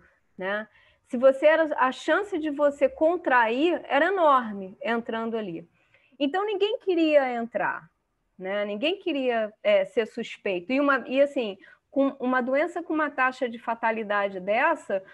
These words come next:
você não pega um suspeito e deixa ele livre circulando,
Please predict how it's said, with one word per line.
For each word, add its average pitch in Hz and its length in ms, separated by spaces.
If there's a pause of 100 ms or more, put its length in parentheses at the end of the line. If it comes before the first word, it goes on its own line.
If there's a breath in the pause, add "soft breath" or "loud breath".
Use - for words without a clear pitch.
(120)
você 285 260
não 381 220
pega 320 240
um 285 120
suspeito 285 720
e 349 80
deixa 330 400
ele 359 300
livre 269 500
circulando, 180 880